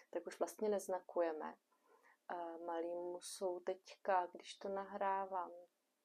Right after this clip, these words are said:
něco málo přes tři roky, tři roky a dva měsíce.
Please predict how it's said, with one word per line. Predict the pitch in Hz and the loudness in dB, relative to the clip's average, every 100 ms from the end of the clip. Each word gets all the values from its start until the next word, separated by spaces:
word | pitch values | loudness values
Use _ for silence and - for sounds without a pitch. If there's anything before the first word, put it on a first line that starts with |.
| - | -14
něco | 185 - - 202 | -14 -14 -6 -2
málo | 190 185 180 190 | 2 4 4 2
přes | - 196 | -4 -12
tři | - - 170 | -8 -4 -2
roky, | 151 180 - _ _ - 226 226 226 - | -2 -4 -10 _ _ -2 2 2 0 -8
tři | - - 196 | -14 -8 -6
roky | 196 196 - - 190 _ | -6 -8 -12 -8 -8 _
a | 190 190 185 185 | 0 2 0 0
dva | - | -2
měsíce. | 170 170 - - 196 - 277 | -2 -4 -6 -8 0 8 8